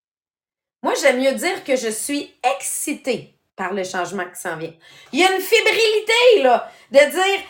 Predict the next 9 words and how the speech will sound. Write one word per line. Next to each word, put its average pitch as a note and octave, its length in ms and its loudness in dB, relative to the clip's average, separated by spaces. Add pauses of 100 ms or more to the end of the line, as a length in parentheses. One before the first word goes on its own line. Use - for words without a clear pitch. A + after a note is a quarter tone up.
(280)
Ah, G#4 520 4
je E4 160 -2
sais B4 280 2
qu'il F#4 100 -2
va F4+ 80 0
y E4+ 40 4
avoir F#4+ 240 4
du F#4 80 -6
changement. » D#4+ 480 -2